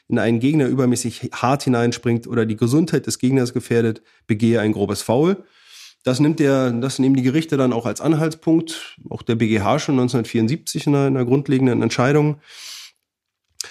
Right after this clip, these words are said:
Und, und, und, und orientiert sich und, und sucht sich dann halt eben die einzelnen Parameter und klopft dann den einzelnen Sachverhalt daraufhin ab. Ähm, hat dann noch so allgemeine, äh, Sätze uns mit an die Hand gegeben,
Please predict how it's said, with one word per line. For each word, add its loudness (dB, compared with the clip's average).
Und, 2
und, -2
und, -12
und -2
orientiert 2
sich -2
und, 2
und -2
sucht -6
sich -2
dann 2
halt 0
eben 0
die -2
einzelnen 0
Parameter 0
und -2
klopft -4
dann 4
den 2
einzelnen 0
Sachverhalt -2
daraufhin 0
ab. -2
Ähm, 0
hat -4
dann 2
noch 0
so -2
allgemeine, 0
äh, -2
Sätze -2
uns -2
mit 0
an 2
die 2
Hand 0
gegeben, 0